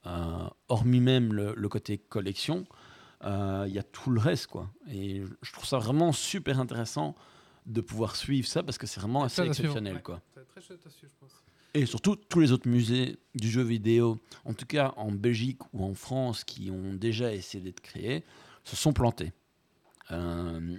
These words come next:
Speaker 1: il n'y en a aucun qui a réussi à faire quelque chose de pérenne. Donc ici, ils ont un plan métier, euh, business vraiment, euh, normalement solide. Et donc, on verra bien, quoi.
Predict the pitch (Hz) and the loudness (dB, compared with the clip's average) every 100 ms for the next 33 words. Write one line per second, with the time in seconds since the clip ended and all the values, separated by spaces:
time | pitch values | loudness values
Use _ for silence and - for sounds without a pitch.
0 | - 98 98 - 117 - 143 135 104 95 | -8 -4 -4 -2 -2 0 0 0 -2 -4
1 | 104 101 107 101 101 - 123 101 95 98 | -4 -4 -6 -6 -10 -6 -4 -4 -6 -6
2 | 92 82 - _ 113 - 87 - 170 127 | -6 -8 -14 _ -14 -12 -8 -6 -4 -4
3 | 107 98 139 151 143 - _ _ _ 101 | -4 -4 0 0 0 -6 _ _ _ -8
4 | 92 92 110 113 - 117 104 104 98 98 | -6 -2 0 -2 -4 -6 -2 -2 -2 -2
5 | 113 123 160 - - - - - 107 113 | 0 2 2 -2 -8 -16 -20 -12 -2 2
6 | 117 127 143 127 113 98 92 92 92 92 | 4 6 4 4 2 0 -2 -2 -4 -8
7 | - _ - _ _ - - 143 127 123 | -14 _ -20 _ _ -16 -4 0 2 2
8 | 117 - 95 117 151 135 - _ _ _ | 0 -2 -2 -2 -2 -8 -14 _ _ _
9 | _ _ - 95 98 92 95 76 87 90 | _ _ -18 -8 -6 -6 -10 -12 -10 -8
10 | 104 143 101 78 | -2 -2 -2 -8